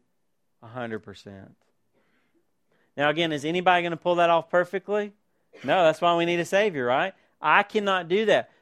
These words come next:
But is your heart's desire tonight that Jesus Christ would have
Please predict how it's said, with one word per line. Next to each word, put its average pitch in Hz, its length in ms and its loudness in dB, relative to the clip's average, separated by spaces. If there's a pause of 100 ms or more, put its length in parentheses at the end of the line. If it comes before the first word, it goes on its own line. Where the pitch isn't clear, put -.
But 170 260 2
is 180 260 2
your 165 180 -2
heart's 202 360 2
desire 180 680 2
tonight 175 640 -4 (220)
that 147 180 0
Jesus 180 480 -8
Christ 151 580 0
would 151 120 -8
have 139 240 0